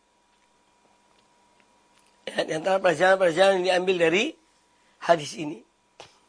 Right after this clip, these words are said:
Khasyatuhu sallallahu alaihi wasallam ala ummati minal wuqufil muharramat. Kekhawatiran. Kekhawatiran Nabi sallallahu alaihi wasallam terhadap umatnya.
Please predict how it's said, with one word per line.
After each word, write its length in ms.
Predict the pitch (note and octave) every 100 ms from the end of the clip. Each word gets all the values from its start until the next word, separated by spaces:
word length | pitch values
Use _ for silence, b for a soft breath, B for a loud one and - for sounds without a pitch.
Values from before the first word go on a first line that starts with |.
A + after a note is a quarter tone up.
| _ _ _ _ _ _ b b b b
Khasyatuhu 640 | - A#3 - D#4 D4+ C#4+ D4+
sallallahu 240 | C#4 C4+
alaihi 160 | - C#4+
wasallam 320 | C#4+ D4 D#4 C#4+
ala 120 | C4
ummati 460 | C4+ C#4+ C#4+ C#4+ D4 C#4+
minal 160 | C4+
wuqufil 640 | B3+ C4 - C#4+ D4+ D4+ C4+ C4
muharramat. 560 | - B3 C4 B3 E3+ - _ _ _ _ _ _ _ _ _ _ _ _ _ _ _ _ _ _ _ -
Kekhawatiran. 1040 | C4+ - B3 B3+ - D4+ D#4 C#4+ G#3 D#3+ C#3+ _ _ _ _ _ _ _ _ _ _ _ _ -
Kekhawatiran 800 | A#3+ A#3 B3 B3 D4+ D#4 C#4+ B3+
Nabi 320 | A#3+ A#3 C#4+
sallallahu 160 | A3+ A#3
alaihi 160 | G#3+
wasallam 300 | B3 A#3+ B3 D#4+ E4+ _ _ _ _ _ _ _ _ _ _ -
terhadap 340 | A3+ B3 A#3+ A#3+
umatnya. 480 | A#3 A3 - D3+